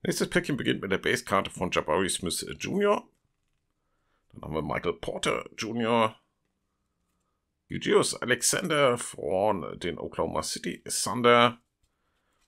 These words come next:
Als Special Karten die Winner-Karte von Leonard von den Clippers, die Supersonic-Karte von Ivy von den Detroit Pistons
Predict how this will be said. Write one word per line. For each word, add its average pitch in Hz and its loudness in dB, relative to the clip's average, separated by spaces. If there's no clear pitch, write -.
Als - 0
Special 139 4
Karten 110 4
die 87 -4
Winner-Karte 95 2
von 87 -2
Leonard 85 0
von 85 -2
den - -8
Clippers, - 0
die - -12
Supersonic-Karte - -4
von 82 -6
Ivy 85 -2
von 82 -4
den 78 -8
Detroit - -8
Pistons - -4